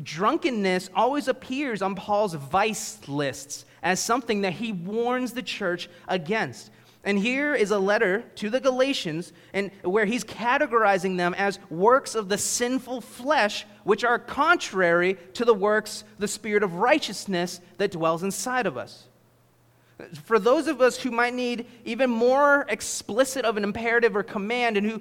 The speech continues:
who might not be satisfied in just seeing drunkenness in a list,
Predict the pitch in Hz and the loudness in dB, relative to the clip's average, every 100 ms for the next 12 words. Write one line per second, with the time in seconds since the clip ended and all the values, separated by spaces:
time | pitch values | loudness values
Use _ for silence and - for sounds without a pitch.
0 | - - 214 226 262 277 254 - 254 233 | -8 -4 0 2 2 0 -2 -4 -2 -2
1 | 226 214 220 190 196 196 - 220 202 147 | -2 -2 0 0 -2 -4 -6 -4 -4 0
2 | 196 208 220 220 220 190 185 214 285 226 | 0 0 -2 -2 -2 -2 0 4 4 4
3 | - | -2